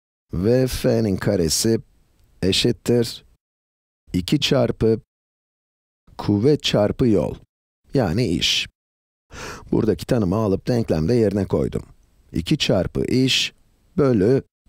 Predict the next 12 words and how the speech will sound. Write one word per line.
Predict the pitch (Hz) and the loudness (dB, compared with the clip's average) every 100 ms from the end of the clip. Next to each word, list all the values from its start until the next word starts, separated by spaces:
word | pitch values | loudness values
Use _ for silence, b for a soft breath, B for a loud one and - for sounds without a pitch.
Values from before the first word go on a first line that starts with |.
| - | -2
kütle. | 131 - 90 71 - _ _ _ _ _ _ _ - | -2 0 -4 -6 -8 _ _ _ _ _ _ _ -4
Eşitliğin | - 127 120 127 110 | 0 0 0 0 2
her | 120 135 | 2 0
iki | 131 | -2
tarafında | 123 113 104 110 110 | -2 0 0 0 -2
kütle | 110 - 85 131 139 | 0 -4 -2 0 2
ile | 113 | 2
çarpıyorum. | 92 85 80 - 69 64 110 120 113 _ _ _ _ _ _ _ _ _ _ _ _ - | 0 0 -2 -2 -4 0 0 0 -4 _ _ _ _ _ _ _ _ _ _ _ _ -4
Yani | 110 85 71 | -2 -2 -2
kütle | - 104 123 127 | -2 -2 0 -2
çarpı | - 98 80 135 | 0 0 0 -2
hız. | 71 117 123 120 - - | -2 2 2 2 0 -2